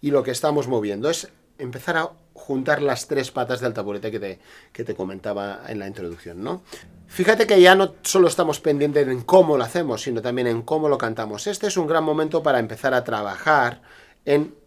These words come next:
mirarte y ver cómo realmente estás accionando los pies y todo eso, que yo,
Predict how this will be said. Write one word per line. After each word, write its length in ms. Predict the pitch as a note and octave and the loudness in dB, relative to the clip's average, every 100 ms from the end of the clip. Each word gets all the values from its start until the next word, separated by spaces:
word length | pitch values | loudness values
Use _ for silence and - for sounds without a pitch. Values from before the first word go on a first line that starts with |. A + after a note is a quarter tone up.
| _ | _
mirarte 760 | C3 C3+ C3+ D3 D3+ C#3 D3 D3+ | -12 -6 4 6 6 4 -2 -2
y 100 | C3+ | -4
ver 240 | A#2+ C3 C3 | -2 -2 -2
cómo 280 | C#3 B2+ C3 | -6 -4 -2
realmente 360 | B2 A#2+ A#2+ | -2 -2 -4
estás 280 | B2 C#3+ A#2+ | -6 -6 -6
accionando 500 | B2+ - B2 A#2 A2 | -8 -8 -6 -4 -6
los 200 | G2 - | -8 -6
pies 420 | D#3+ D3+ C#3 B2 | 0 2 2 0
y 60 | A#2 | -6
todo 220 | G2+ F#2 | -8 -10
eso, 300 | F#2 - B2 | -12 -10 -8
que 180 | A#2 G2 | -6 -6
yo, 140 | A2+ | -8